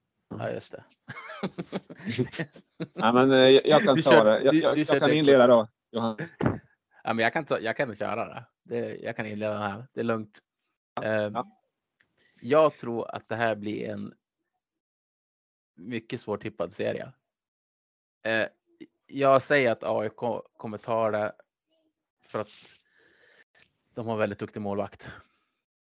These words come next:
Speaker 1: Jag tror att det är det som kommer att avgöra. Men jag, jag sk-, ja, ot-, otäckt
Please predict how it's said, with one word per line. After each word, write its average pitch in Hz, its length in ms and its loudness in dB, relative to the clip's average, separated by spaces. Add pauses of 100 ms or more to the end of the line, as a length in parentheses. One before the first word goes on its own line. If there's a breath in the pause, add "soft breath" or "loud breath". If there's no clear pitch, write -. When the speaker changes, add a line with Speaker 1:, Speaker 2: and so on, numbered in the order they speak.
(420)
Speaker 1:
Jag - 160 -18
tror 110 160 -4
att - 80 -14
det 110 60 -8
är - 20 -6
det 104 120 -4
som - 100 -16
kommer 101 180 -10
att - 60 -6
avgöra. 104 520 -2 (140)
Men 107 300 -8 (480)
jag, - 220 -14 (160)
jag - 80 -12
sk-, - 380 -18
ja, 104 280 -6 (540)
ot-, 117 280 -2
otäckt - 680 -2